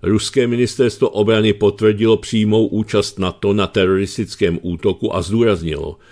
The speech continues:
že veškeré údaje o zaměření atak z M S vycházejí z amerického vesmírného I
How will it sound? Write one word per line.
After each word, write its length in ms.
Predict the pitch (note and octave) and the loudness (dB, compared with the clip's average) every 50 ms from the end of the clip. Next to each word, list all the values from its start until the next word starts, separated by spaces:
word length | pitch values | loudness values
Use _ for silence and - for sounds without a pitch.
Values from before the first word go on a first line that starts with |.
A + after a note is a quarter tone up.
| - - - _ _ | -20 -20 -20 _ _
že 180 | - D#2+ G#2+ G2+ | -2 0 2 4
veškeré 480 | F#2+ G#2+ - - - - A#2 A2+ A2 | 4 2 0 0 0 2 4 4 4
údaje 500 | - - A#2 A2 A2+ G#2 A2 G#2+ A2+ A#2 | 4 2 0 0 2 4 4 4 4 4
o 140 | - - G#2 | 2 2 0
zaměření 760 | F2 G#2+ G#2 G2 G#2 G#2+ G#2+ G#2 G2 A2 G#2+ G#2+ A2 A2 A2+ - - | 0 2 0 0 2 2 2 2 2 2 2 2 2 0 -2 -2 -2
atak 380 | - F#2+ - - A#2 G2+ - - | -4 -4 -2 -2 -2 -2 -2 -4
z 100 | - - - | -8 -6 -2
M 180 | - G#2 G2+ | 0 0 2
S 260 | G#2 G2+ - - - - | 0 0 -2 -2 -4 -4
vycházejí 640 | F#2 F#2+ - - G2 G2 G2 F#2+ E2+ G2 F#2 F2 | -2 -2 -2 -2 -2 -2 -2 0 0 0 0 0
z 100 | - - - | -4 -6 -6
amerického 880 | A2 G2+ G2 G2 G#2 G2+ - - - - G#2+ G2+ G2 F#2+ G2+ G#2 F#2+ | -4 -2 0 0 0 -2 -4 -6 -2 0 2 2 2 2 0 0 0
vesmírného 880 | F2+ F#2 F2+ - - - G2 F#2+ F#2 F#2+ F#2+ G2 F#2 F2+ F2 F2 F2 - | -2 -2 -4 -4 -6 -6 -4 0 0 0 0 0 -2 -2 -2 -4 -4 -4
I 180 | - F2 E2+ D#2+ | -6 -8 -8 -8